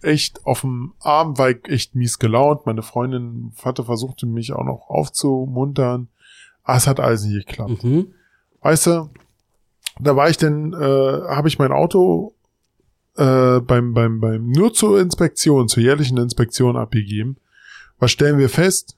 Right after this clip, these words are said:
Speaker 1: Verkackter Marder war im Auto.
Speaker 2: Ah, scheiße, der Marderschaden.
Speaker 1: Also,
Speaker 2: Erschießen!
Speaker 1: äh,
Speaker 2: Erschießen!
Speaker 1: Erschießen, <laughs> erschießen. Genau. Also wirklich, ähm, äh, also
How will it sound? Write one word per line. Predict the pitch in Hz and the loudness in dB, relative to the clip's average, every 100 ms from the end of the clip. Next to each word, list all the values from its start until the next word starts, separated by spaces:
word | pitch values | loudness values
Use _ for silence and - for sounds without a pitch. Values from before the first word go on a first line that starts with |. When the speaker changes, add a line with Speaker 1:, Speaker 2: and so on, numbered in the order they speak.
| _ | _
Speaker 1:
Verkackter | - 120 - - - 147 | -4 -4 -2 -4 0 2
Marder | 113 110 123 127 104 | 2 2 2 2 2
war | 107 | -2
im | 107 113 | -4 -6
Auto. | 113 - - | -6 -8 -4
Speaker 2:
Ah, | 139 135 131 113 - | 0 2 2 0 0
scheiße, | 117 107 101 | -2 -2 -2
der | 120 135 | 2 4
Marderschaden. | 120 117 120 117 101 | 4 4 2 0 2
Speaker 1:
Also, | 135 151 | 4 4
Speaker 2:
Erschießen! | 180 240 311 - 208 | 2 2 2 4 2
Speaker 1:
äh, | 131 131 123 | 4 4 2
Speaker 2:
Erschießen! | 117 196 - 311 403 302 170 110 | 2 0 2 0 0 2 2 2
Speaker 1:
Erschießen, | - 131 - - - | 2 0 0 -4 2
<laughs> | |
erschießen. | 240 - - 180 - 123 - - - - - | 4 4 2 0 0 -6 -8 -10 -10 -8 0
Genau. | 139 127 107 - - - | 4 4 2 -2 -20 -4
Also | 139 139 147 | 2 6 6
wirklich, | 156 156 147 - - - | 4 4 2 2 -6 0
ähm, | 139 139 135 135 135 135 123 - _ _ _ _ _ _ _ _ _ - - | 2 4 2 0 -4 -6 -8 -12 _ _ _ _ _ _ _ _ _ -12 2
äh, | |
also | 139 131 127 123 - 139 143 - | 4 6 6 6 4 2 2 0